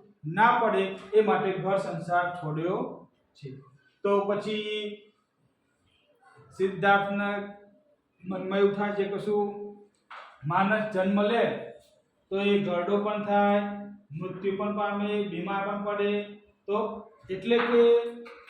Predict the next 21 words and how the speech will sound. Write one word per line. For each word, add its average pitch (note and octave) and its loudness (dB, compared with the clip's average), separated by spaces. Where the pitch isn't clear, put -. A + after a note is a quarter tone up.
વ્યક્તિનું A3 0
જીવન A#3+ 4
દુઃખોથી G#3+ -2
ભરેલું F3+ -2
છે. D3+ -10
તો G#3 0
આ A#3+ 2
દુઃખોમાંથી A#3 4
આપણે A3+ 2
દૂર A3+ 2
થવું A#3+ 6
હોય A#3+ 6
તો G#3 -4
એનો A3 -4
કોઈ A3 8
ઉપાય A3 4
હોય G3+ 2
ખરો? A#3 6
તો A3 4
એ A#3+ 6
ઉપાય A#3 6